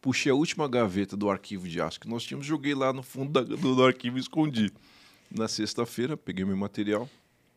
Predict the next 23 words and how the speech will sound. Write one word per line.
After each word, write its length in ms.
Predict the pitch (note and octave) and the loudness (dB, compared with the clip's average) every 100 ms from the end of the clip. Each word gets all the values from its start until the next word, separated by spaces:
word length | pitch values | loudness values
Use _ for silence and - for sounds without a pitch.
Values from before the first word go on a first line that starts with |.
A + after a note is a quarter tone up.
| _ _ _ _ F#2+ | _ _ _ _ 2
arrumei 320 | F#2 G2 F#2 | 2 4 2
o 20 | |
envelope 500 | E2+ G2+ G2 A#2+ - _ _ _ _ _ _ _ _ _ _ _ _ _ _ _ _ _ - | 4 6 8 6 2 _ _ _ _ _ _ _ _ _ _ _ _ _ _ _ _ _ -4
e 320 | A2+ B2 B2+ - _ - | 0 0 -2 -8 _ -6
eu 140 | A2+ | -4
estava 300 | A2+ A#2 G#2+ | -2 -2 -2
escalado 640 | G#2+ G#2 F#2+ G2+ A2 G#2+ G#2+ | -2 2 4 4 2 -2 -8
na, 540 | F#2 F#2+ F#2+ F#2 F2 F#2 | -6 -2 -2 -4 -6 -4
no 120 | G#2 G#2+ | -2 4
Brooklyn, 440 | A#2 C3 F2+ D#2+ - _ _ _ _ _ _ _ - - - _ - | 4 4 0 -6 -10 _ _ _ _ _ _ _ -20 -20 -20 _ -4
é, 600 | F#2 F#2 F#2 F#2 F2+ - - - | 0 4 4 4 4 0 -8 -4
produto 260 | G#2 G2 G#2+ | -2 0 -2
da 100 | G2 | -2
Costa 300 | A#2+ - A2+ | -4 -2 2
Irota. 360 | F2 F2+ - - _ _ _ _ _ _ _ _ _ _ _ _ | 2 0 -6 -16 _ _ _ _ _ _ _ _ _ _ _ _
Saí 340 | - - E2 F#2 | -16 -8 -6 -4
da 100 | F2+ | -6
minha 180 | E2+ | -8
casa, 460 | - - F2 F#2+ G#2 _ | -8 -8 -8 -8 -12 _
porque 180 | - G2+ | -4 0
eu, 80 | G2+ | 0
o, 40 | |
o, 480 | - F#2 D#2 E2+ | 0 -4 -4 -6